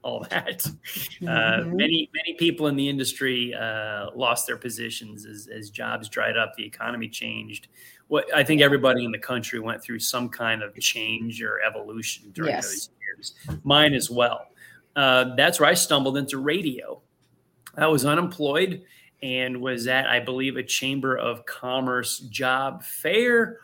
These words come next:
Speaker 1: or networking function. I can't even quite remember what it was, but I was unemployed and I was just shaking hands looking for a job at that
Speaker 2: Right.
Speaker 1: point. Any-, and I stumbled across a guy that said, "Hey,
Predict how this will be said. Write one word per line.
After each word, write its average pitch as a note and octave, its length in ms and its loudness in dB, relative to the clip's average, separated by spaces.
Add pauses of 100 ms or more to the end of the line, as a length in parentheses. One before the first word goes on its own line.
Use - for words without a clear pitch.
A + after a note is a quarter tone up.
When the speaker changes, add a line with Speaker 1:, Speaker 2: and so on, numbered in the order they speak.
(280)
Speaker 1:
or A#2 800 2
networking F#3+ 600 0
function. F#3 440 0
I D3+ 40 2
can't G3 200 -4
even F3 140 -2
quite E3+ 200 2
remember D3+ 300 0
what C#3 220 2
it - 100 -2
was, G3 380 4 (240)
but F#3+ 100 6
I B3 80 10
was G3+ 160 8
unemployed F#3+ 540 0
and F3 80 0
I F#3 40 4
was E3+ 100 2
just D3+ 160 -2
shaking D3+ 360 -4
hands C3+ 280 2
looking C3 240 -4
for B2 140 -12
a G#2 60 -12
job A#2+ 360 2
at G#2+ 100 -10
that B2+ 180 -6
Speaker 2:
Right. E3 200 -2
Speaker 1:
point. - 120 -10
Any-, C3 200 -2 (640)
and F3+ 180 4
I F3+ 60 4
stumbled G#3 420 2
across G3 400 0
a E3 60 -8
guy E3 480 0
that D3 200 -4
said, D3+ 340 2
"Hey, G3+ 420 0